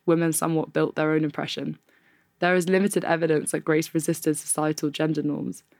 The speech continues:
If anything, she seemed somewhat anti-suffrage. This does not invalidate Jones's discussion of Grace's subjugation, but it rather decenters it in trying to understand how Grace lived her life.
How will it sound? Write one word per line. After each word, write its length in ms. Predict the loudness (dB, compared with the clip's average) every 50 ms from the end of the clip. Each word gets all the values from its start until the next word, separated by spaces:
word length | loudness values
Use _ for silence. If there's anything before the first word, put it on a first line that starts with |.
| _ _ _ _ -4
If 140 | -2 0 2
anything, 460 | 2 2 0 0 0 0 0 0 0
she 160 | -2 -2 -2
seemed 260 | 0 2 2 2 2
somewhat 440 | 0 -2 0 0 2 0 -2 -2 -4 -4
anti-suffrage. 840 | -2 -2 -2 -2 -4 -6 -8 -8 -8 -8 -8 -6 -8 -6 -6 -8 -6 0
This 200 | 2 2 2 4
does 180 | 4 2 4 4
not 240 | 4 4 2 2 0
invalidate 680 | 0 2 2 4 4 4 4 4 2 2 0 -2 -4
Jones's 340 | 0 0 2 2 0 -2 -2
discussion 640 | -2 -4 -4 -2 -2 -2 -2 -2 -4 -4 -4 -4 -4
of 160 | -6 -6 -4
Grace's 340 | -2 -2 -2 -2 -4 -6 -4
subjugation, 840 | -4 -6 -6 -6 -6 -4 -2 -2 -2 -4 -6 -8 -8 -8 -8 -10 -10 _
but 160 | 0 0 2 2
it 80 | 2
rather 360 | 2 2 2 2 4 2 2
decenters 600 | 2 2 0 -2 0 0 0 -2 -2 -2 -4 -4
it 120 | -4 -6 -4 -4
in 100 | -6 -4
trying 260 | -2 -2 -2 -2 -4
to 140 | -4 -4 -4
understand 460 | -4 -4 -4 -4 -4 -2 -2 -2 -4
how 80 | -4
Grace 320 | -4 -4 -4 -6 -6 -4 -6
lived 180 | -6 -8 -8
her 120 | -8 -6 -6
life. 420 | -4 -4 -6 -8 -12 -18 -20 _